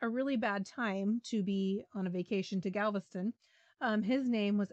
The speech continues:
Edward Quayle of Liverpool, England, and he'd arrived at Galveston with his wife about three days earlier, and he was in a hotel. Um, actually, I'm sorry, he was in an apartment building staying there called the Lucas Terrace,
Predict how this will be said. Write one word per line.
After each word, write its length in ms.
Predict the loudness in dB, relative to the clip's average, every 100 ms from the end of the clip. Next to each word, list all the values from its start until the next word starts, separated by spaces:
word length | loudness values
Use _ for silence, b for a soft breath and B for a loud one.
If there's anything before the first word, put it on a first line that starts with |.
| -2
Edward 320 | -2 -2 -4
Quayle 580 | 0 2 2 2 0 0
of 140 | -2
Liverpool, 600 | 0 0 2 0 0 0 2
England, 420 | 0 2 0 -2 _ b b b
and 100 | -2
he'd 160 | 2 2
arrived 400 | 4 4 4 2
at 120 | -2
Galveston 520 | -2 0 -2 -2 0
with 120 | 0 -2
his 160 | -6 -2
wife 280 | 0 0
about 240 | -2 -6 -4
three 160 | -2
days 200 | 0 -2 -2
earlier, 500 | 0 2 2 2 0 -4 _ _ _ _ _ _ _
and 300 | 2 4 4
he 160 | 4 2
was 140 | 4
in 100 | 4
a 60 | 4
hotel. 560 | 2 2 -2 -2 -4 -10 _ _ _ -4
Um, 440 | 2 4 4 2 0 _ _ _ _ _ _ _ _ _ _ -20 -6
actually, 280 | -4 -2 0
I'm 80 | 0
sorry, 240 | -2 0
he 80 | 0
was 100 | 2
in 100 | 2
an 120 | 2
apartment 500 | 4 6 4 4 0
building 400 | 2 4 4 2
staying 460 | 0 -2 0 2 0
there 320 | -2 -4 -6 -8 _ _
called 200 | -2 2
the 80 | 2
Lucas 480 | 2 2 2 -2 -4
Terrace, 560 | -2 0 0 -2 -8